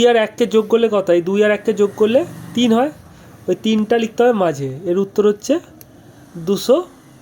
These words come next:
একত্রিশ। তারপরটা নিজেরাই বলো। তাহলে এখানে অঙ্কটায় দেখো বত্রিশ আছে, তো তিন আর দুইকে আমি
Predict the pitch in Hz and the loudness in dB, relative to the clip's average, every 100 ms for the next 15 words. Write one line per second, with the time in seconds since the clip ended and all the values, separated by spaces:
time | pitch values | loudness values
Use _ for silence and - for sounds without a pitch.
0 | - - - 196 196 160 131 117 - - | -20 -18 -4 -4 -2 -6 -6 -10 -18 -20
1 | - - - - - - 202 202 220 233 | -20 -20 -20 -20 -16 -4 -2 0 0 0
2 | 214 220 226 220 220 277 - - - - | 0 4 4 4 2 0 -4 -20 -20 -20
3 | - - - - - - 196 202 214 226 | -20 -20 -20 -20 -16 -2 2 2 2 2
4 | 233 226 190 - 190 202 220 233 226 220 | 2 0 -4 -6 -4 0 0 0 0 0
5 | 202 214 285 _ _ - - _ _ _ | 0 0 -2 _ _ -20 -20 _ _ _
6 | - 202 208 247 240 240 214 240 - _ | -2 0 0 0 2 2 2 -2 -2 _
7 | _ _ _ 196 196 _ - 220 233 233 | _ _ _ -8 -8 _ -4 -2 2 2
8 | 247 196 220 214 233 220 226 | 2 0 -2 2 0 2 0